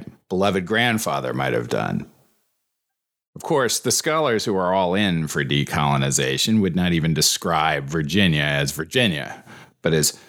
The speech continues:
Senecomica, which was the word for the region used by the tribes of the Powhatan Confederacy. And you already know that such historians usually refer to the paramount chief Powhatan,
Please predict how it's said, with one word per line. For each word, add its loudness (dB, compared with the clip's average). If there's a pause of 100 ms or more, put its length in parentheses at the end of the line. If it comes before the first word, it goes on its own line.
(120)
Senecomica, 0 (260)
which -4
was 2
the 2
word 0
for -6
the 2
region 2
used 2
by 0
the 0
tribes 0
of -4
the -2
Powhatan 0
Confederacy. -2 (1500)
And -4
you 2
already 2
know 2
that -2
such -2
historians 2
usually 2
refer 0
to 2
the -2
paramount 0
chief 0
Powhatan, 0